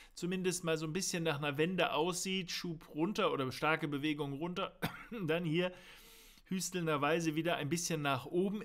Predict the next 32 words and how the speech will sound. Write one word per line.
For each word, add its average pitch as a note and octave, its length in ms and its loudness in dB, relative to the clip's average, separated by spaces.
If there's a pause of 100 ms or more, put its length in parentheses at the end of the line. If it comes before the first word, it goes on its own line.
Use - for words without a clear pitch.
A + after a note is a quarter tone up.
ist F#3 220 -2
nicht E3+ 220 0
ganz D3 260 -2
ausgeschlossen, D3 840 0
zumal C#3+ 340 -2
wir C#3+ 100 0
noch C#3 120 -4
so C3+ 120 -6
halbwegs C#3+ 380 -4
hier C3+ 140 -4
so C3+ 100 -6
die C3 140 -6
Trendlinien C3 680 -8
haben. A#2 360 -4
Aber G#3+ 200 8
ich F#3+ 140 0
will A3 80 0
das G#3+ 220 2
große A3+ 360 0
Bild G3+ 220 0
mit F3+ 100 -6
euch F3+ 300 2 (340)
klassischerweise F3 800 2
im E3+ 80 -2
Index-Update F3 760 -2
am D3+ 160 -6
Nachmittag D#3+ 680 0
ja D3 80 -2
nicht D3 180 -6
überstrapazi-, C#3 1000 -4
äh, D#3 160 2
strapazieren. D3+ 680 -2